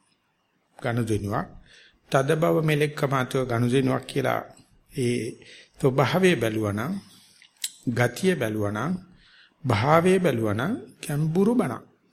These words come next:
ගැඹුරු ධර්ම කොටසක් තියෙයි.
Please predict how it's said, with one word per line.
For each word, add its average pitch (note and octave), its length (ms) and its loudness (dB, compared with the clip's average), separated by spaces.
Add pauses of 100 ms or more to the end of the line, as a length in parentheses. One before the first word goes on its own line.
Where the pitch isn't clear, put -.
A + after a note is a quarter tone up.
ගැඹුරු E3+ 600 2 (1300)
ධර්ම C#3+ 420 4
කොටසක් C3+ 420 2
තියෙයි. G#2 260 -4